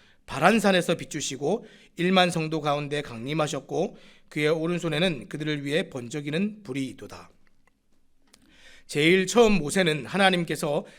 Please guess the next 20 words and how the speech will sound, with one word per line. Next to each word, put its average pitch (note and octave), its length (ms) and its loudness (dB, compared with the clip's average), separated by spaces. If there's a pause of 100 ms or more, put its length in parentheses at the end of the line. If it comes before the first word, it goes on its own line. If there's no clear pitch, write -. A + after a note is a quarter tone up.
(160)
이스라엘과 D#3+ 760 4
언약을 E3+ 440 2
맺고 C3 540 -6 (200)
율법을 D3 460 -2
주시기 D#3 400 -8
위해 D3 320 -2 (220)
친히 G3+ 380 2
강림하셨던 D3 1000 -6 (220)
시내산을 D#3 680 -4
언급했습니다. A2+ 800 -12 (400)
자, C3+ 100 -14
그리고 G3+ 200 4
두 F3+ 120 -2
번째로 G#3 540 2 (340)
이스라엘이 E3+ 460 2
모압 D#3+ 320 0
땅으로 D#3+ 300 -2
들어오기 D#3 340 -4
전에 D#3 220 -4
통과했던 E3+ 680 -2